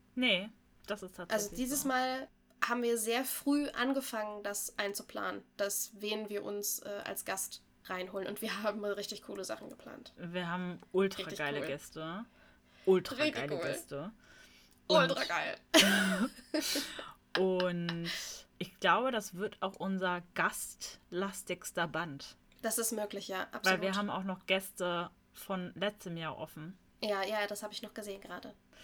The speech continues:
Speaker 1: Also ja, ihr könnt euch, ihr könnt euch auf was freuen.
Speaker 2: Definitiv. Und wir haben auch echt, äh, schon ziemlich coole Themen geplottet <laughs> für,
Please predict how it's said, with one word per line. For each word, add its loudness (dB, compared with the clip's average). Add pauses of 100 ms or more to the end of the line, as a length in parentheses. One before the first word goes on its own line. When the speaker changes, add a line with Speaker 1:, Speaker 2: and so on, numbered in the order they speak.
(420)
Speaker 1:
Also 8
ja, 8
ihr 4
könnt 2 (100)
euch, 0
ihr -4
könnt -4
euch -2
auf -4
was -4
freuen. -2 (260)
Speaker 2:
Definitiv. -6
Und -2
wir 0
haben 6
auch 2
echt, -2
äh, 0 (180)
schon -2
ziemlich 0
coole -2
Themen -2 (540)
geplottet -4 (320)
<laughs> -10
für, 8